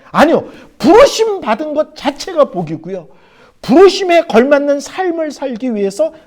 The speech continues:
치열한 믿음의 싸움을 싸우는 것 자체가 실제로는 복입니다. 왜요? 하나님을 알지 못했다면 그런 고민을 했을 리도 없고 그런 것 때문에 싸워야 될 내적 갈등과 고민도 없었던 거예요.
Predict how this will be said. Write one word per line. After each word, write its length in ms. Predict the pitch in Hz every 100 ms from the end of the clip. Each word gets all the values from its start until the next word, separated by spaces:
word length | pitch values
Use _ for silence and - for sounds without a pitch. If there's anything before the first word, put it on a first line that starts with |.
| _
치열한 600 | - - 427 359 330 214
믿음의 340 | 202 285 262
싸움을 540 | 247 415 349 349 359 349
싸우는 500 | - 381 370 349 311
것 160 | 302
자체가 640 | - 180 - 208 294 - - _ _
실제로는 680 | - 359 - 190 190 190 190
복입니다. 540 | - 147 143 101 95 _ _ _
왜요? 180 | 175 170 - _ _ _
하나님을 580 | - 427 330 311 294 285
알지 360 | 170 208 208
못했다면 760 | 233 - 196 196 190 277 - _ _
그런 360 | 208 196 190
고민을 480 | 190 180 233 339 330
했을 260 | 254 254 226
리도 200 | 190 226
없고 480 | - - 262 - - _ _
그런 340 | - 262 285 285
것 220 | 247 -
때문에 320 | 226 208 202
싸워야 640 | 208 359 330 320 285 240
될 320 | 262 240 - -
내적 480 | 202 220 - 226
갈등과 520 | - 196 226 247 214 202
고민도 540 | 185 160 143 208 226 _ _ _
없었던 400 | 131 - 220 -
거예요. 340 | - 95 _